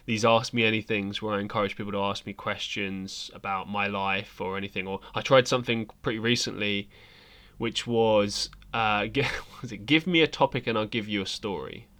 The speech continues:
And, uh, the idea being, if people give me, like, a random topic of any kind,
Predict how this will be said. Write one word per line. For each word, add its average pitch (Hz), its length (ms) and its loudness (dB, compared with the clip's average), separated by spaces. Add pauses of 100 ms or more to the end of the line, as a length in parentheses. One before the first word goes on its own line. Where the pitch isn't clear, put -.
(120)
And, 92 520 -4
uh, 92 160 -2
the 107 120 0
idea 107 220 0
being, 101 260 -2
if 98 140 -10
people 113 200 0
give 107 140 0
me, 107 240 2
like, 92 200 -4
a 107 100 -4
random 113 460 2
topic 104 320 -6
of 90 80 -4
any 117 180 0
kind, 95 460 -4